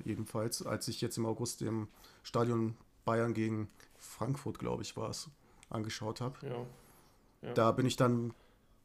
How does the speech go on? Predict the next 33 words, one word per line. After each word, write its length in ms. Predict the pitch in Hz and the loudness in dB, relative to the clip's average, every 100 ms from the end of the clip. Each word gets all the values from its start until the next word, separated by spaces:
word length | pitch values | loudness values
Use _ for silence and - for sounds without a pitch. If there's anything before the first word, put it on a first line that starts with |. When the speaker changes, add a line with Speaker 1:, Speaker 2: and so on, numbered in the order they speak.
| _ _ - - | _ _ -20 -6
Speaker 1:
hin 280 | 123 131 165 | 2 6 8
mit 120 | 143 | 6
meinem 160 | 131 117 | 4 0
Vater, 560 | - 160 185 180 175 - | 4 4 8 8 8 4
wollte 240 | 131 131 | 2 6
dann 100 | 131 | 6
ganz 160 | 120 - | 4 4
normal 220 | 127 117 | 6 6
einchecken 440 | 139 143 156 143 127 | 6 4 4 4 2
und 60 | |
dann 80 | 107 | 2
hat 140 | 101 | 0
die 40 | 107 | -2
Karte 280 | 104 101 117 | -4 -4 -2
nicht 160 | 101 | -4
funktioniert. 600 | - 107 - 107 107 - - - - - - - - - - - - - - - - - - - | -6 -6 -4 -2 -4 -6 -18 -20 -20 -20 -20 -20 -20 -20 -20 -20 -20 -20 -20 -20 -20 -20 -20 2
Speaker 2:
Ja, 160 | 120 131 | 10 12
also 240 | 143 165 | 12 10
es 160 | 151 - | 8 6
kommt 180 | 170 185 | 8 10
immer 120 | 185 | 10
aufs 180 | 151 - | 10 8
Spiel 320 | - 190 180 | 6 8 10
an, 160 | 151 | 12
aber 260 | 143 135 135 | 12 10 10
grundsätzlich 560 | 151 165 170 147 147 143 | 8 6 6 4 4 0
hast 160 | 131 | 2
du 60 | 143 | 2
auf 120 | 135 | 2
jeden 140 | 143 | 0
Fall 220 | 147 131 123 | 4 6 8
recht. 500 | 135 160 - - - | 8 6 2 -4 4
Ähm, 560 | 123 123 120 117 110 | 8 8 8 2 -2